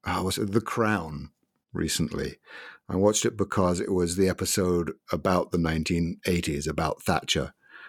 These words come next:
and was just sort of stunned by the reinvention of Thatcher as, oh, some kind of,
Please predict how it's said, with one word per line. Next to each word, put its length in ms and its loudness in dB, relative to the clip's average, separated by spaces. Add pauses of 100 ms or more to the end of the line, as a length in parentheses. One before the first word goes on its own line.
(640)
and 240 2
was 160 4
just 260 -2
sort 160 -2
of 80 4
stunned 1000 0 (220)
by 420 0
the 140 0
reinvention 1160 0
of 100 -8
Thatcher 640 4 (120)
as, 460 2 (760)
oh, 240 -2
some 260 0
kind 340 2
of, 260 -2